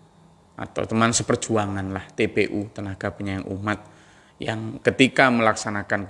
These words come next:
kegiatan, eh, pengabdian di daerah Batam, kemudian dipanggil Allah di tengah jalan. Nah, dari itu kita bisa mengambil pelajaran bahwa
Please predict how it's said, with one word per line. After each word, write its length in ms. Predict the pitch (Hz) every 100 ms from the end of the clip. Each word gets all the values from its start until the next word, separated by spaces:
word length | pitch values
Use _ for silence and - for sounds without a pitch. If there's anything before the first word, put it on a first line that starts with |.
| 101
kegiatan, 480 | - 95 - 120 151 185 - _ _ _ _ _ _ _ _ _ _ -
eh, 140 | 113
pengabdian 680 | - 107 104 - 131 113 98
di 80 | 104
daerah 340 | 113 107 95 -
Batam, 720 | 95 - 113 120 131 - _
kemudian 400 | 110 98 101 98
dipanggil 480 | 92 - 98 95 95
Allah 320 | - 95 98
di 140 | 110
tengah 240 | 95 95 92
jalan. 400 | - 104 92 95 - _ _ _ _ _ _ _ _ _ _ - - - -
Nah, 160 | 123 - - - _ _ -
dari 400 | - 131 175 180
itu 280 | 151 240 220
kita 320 | 190 202 202
bisa 240 | - 160 151
mengambil 400 | 147 143 123 120
pelajaran 440 | 123 117 107 117
bahwa 280 | 104 92